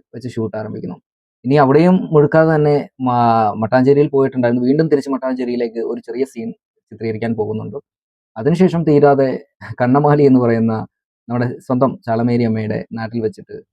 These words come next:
കോളനി മൂവി പാക്കപ്പ് ആവുകയാണ്. അപ്പൊ അങ്ങനെ ഈ കോളനിയുടെ ഒരു ബേസുള്ള, ഒരു കോളനി മുടങ്ങിയപ്പോൾ ഉണ്ടായ അവസ്ഥയാണ് പറഞ്ഞത്. ഏകദേശം നാല് സ്ഥലങ്ങൾ വേണ്ടി വന്നു. അതായത് ഒന്ന് കല്ലൂരേത്ത് കോളനി ഷൂട്ട് ചെയ്യുന്നു, പിന്നീട് മട്ടാഞ്ചേരി ഷൂട്ട് ചെയ്യുന്നു, അതിനുശേഷം നമ്മുടെ ചെറിയഴീക്കൽ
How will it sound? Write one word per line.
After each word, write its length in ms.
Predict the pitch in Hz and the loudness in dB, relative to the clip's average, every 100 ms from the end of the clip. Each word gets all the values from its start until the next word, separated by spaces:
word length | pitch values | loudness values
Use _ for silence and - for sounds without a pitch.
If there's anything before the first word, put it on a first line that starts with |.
| _ _ _ _ - | _ _ _ _ 2
കോളനി 220 | 165 165 | 2 4
മൂവി 260 | 123 113 113 120 | 2 2 -2 -4
പാക്കപ്പ് 320 | 107 110 101 | -8 -6 -6
ആവുകയാണ്. 280 | 107 - - _ _ _ | -6 -8 -14 _ _ _
അപ്പൊ 120 | - 127 | -10 -4
അങ്ങനെ 200 | 135 165 | -2 -2
ഈ 60 | 156 151 | -4 0
കോളനിയുടെ 400 | 143 147 156 160 | 0 2 2 2
ഒരു 60 | 160 147 | 2 2
ബേസുള്ള, 380 | 131 131 151 143 _ _ - | 2 -2 0 0 _ _ -8
ഒരു 120 | 135 | -4
കോളനി 380 | 160 151 147 170 | 2 4 6 4
മുടങ്ങിയപ്പോൾ 480 | 170 147 147 147 151 | 4 4 4 2 2
ഉണ്ടായ 320 | 139 131 131 131 120 | 4 6 6 4 2
അവസ്ഥയാണ് 380 | 117 - 127 110 | -2 -6 -8 -8
പറഞ്ഞത്. 220 | 110 110 110 | -12 -14 -12
ഏകദേശം 320 | 113 113 123 117 | -8 -4 -2 0
നാല് 320 | 117 135 151 | 0 0 0
സ്ഥലങ്ങൾ 300 | - 110 117 117 | -2 -4 -2 -2
വേണ്ടി 140 | 107 - | -6 -12
വന്നു. 140 | 113 | -10
അതായത് 260 | 113 120 135 - _ _ | -6 0 0 0 _ _
ഒന്ന് 160 | 131 165 | -2 2
കല്ലൂരേത്ത് 400 | 151 143 143 143 | 4 6 6 6
കോളനി 300 | 127 131 131 127 | 4 4 4 2
ഷൂട്ട് 160 | 117 | -2
ചെയ്യുന്നു, 220 | 120 113 110 113 | -2 -2 -4 -4
പിന്നീട് 240 | 120 120 | -4 -4
മട്ടാഞ്ചേരി 440 | 110 120 127 123 113 | -4 -4 -2 -2 -4
ഷൂട്ട് 140 | 104 110 | -8 -10
ചെയ്യുന്നു, 200 | 110 110 | -10 -10
അതിനുശേഷം 500 | 110 127 117 110 113 - _ _ - | -6 -4 -4 -6 -10 -14 _ _ -4
നമ്മുടെ 320 | 117 123 131 | -2 0 0
ചെറിയഴീക്കൽ 460 | 120 131 156 156 | 2 4 6 4